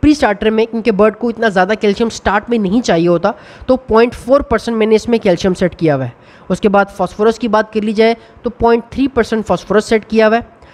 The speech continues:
अब बात कर लेते हैं fat और fiber की। तो fat इस formulation में थ्री पॉइंट सिक्स परसेंट है।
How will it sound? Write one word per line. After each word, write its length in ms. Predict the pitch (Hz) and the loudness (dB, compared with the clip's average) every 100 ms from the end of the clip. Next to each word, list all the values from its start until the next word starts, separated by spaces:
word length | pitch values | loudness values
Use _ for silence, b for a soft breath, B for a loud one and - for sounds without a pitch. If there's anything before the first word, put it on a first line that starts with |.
| B | B
अब 80 | 196 | -2
बात 240 | 185 208 - | 0 0 0
कर 100 | 226 | -2
लेते 240 | 226 226 | 0 2
हैं 80 | 226 | 0
fat 420 | - 202 220 233 | 0 2 2 2
और 80 | 240 | -2
fiber 340 | - 202 240 | 0 2 2
की। 200 | 226 247 | 0 -4
तो 120 | 254 | -4
fat 440 | 233 - 220 247 254 | -6 -2 0 0 0
इस 180 | 269 285 | -6 -6
formulation 560 | - 233 233 226 220 254 | 0 2 2 2 0 0
में 140 | 254 254 - | 0 -2 -4
थ्री 180 | 240 | -2
पॉइंट 320 | 277 262 269 254 | 0 2 0 -2
सिक्स 380 | - - 320 | -8 -8 -8
परसेंट 420 | - 214 - 180 139 | -4 -4 -2 -4 -4
है। 160 | 123 | -10